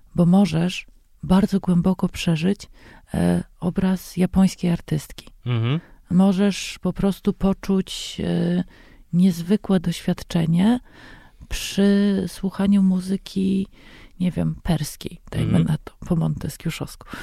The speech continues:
Speaker 1: I, e, jakby to, to w ogóle nie ma nic wspólnego z twoją narodowością. Kultura może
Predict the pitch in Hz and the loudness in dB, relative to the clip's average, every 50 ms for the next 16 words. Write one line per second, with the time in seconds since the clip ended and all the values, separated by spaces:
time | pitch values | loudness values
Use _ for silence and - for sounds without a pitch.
0 | - - - - - 175 180 180 170 - - 175 175 175 175 180 185 175 - _ | -16 -16 -6 0 2 4 4 4 2 2 4 4 6 6 6 6 4 4 0 _
1 | _ _ - - - _ _ - - - - 180 156 156 180 - - 208 - - | _ _ -20 -20 -20 _ _ -20 -6 -2 -2 0 0 0 0 4 4 4 4 2
2 | - - 175 160 214 214 220 220 208 208 220 214 220 208 202 208 202 - - - | 0 -4 0 2 2 6 6 8 8 8 8 8 8 8 6 4 2 0 -2 0
3 | 202 196 190 196 185 - - - 190 190 185 185 185 185 170 180 175 156 165 151 | 0 2 2 0 -2 -2 -2 2 2 4 4 4 4 2 0 0 0 0 0 -2
4 | - - - - 156 - - - - - - - - _ - - - - - - | -2 -6 -10 -12 -12 -12 -16 -20 -20 -20 -20 -20 -20 _ -20 -20 -20 -20 -20 -18
5 | - - 185 175 - 208 226 208 170 170 - - - - - - - - - _ | -4 -2 -2 2 2 4 4 4 4 2 -4 -10 -20 -20 -20 -20 -20 -20 -20 _
6 | - 147 160 185 196 185 156 - 165 185 208 226 | 0 2 4 6 4 4 2 0 -2 0 0 -2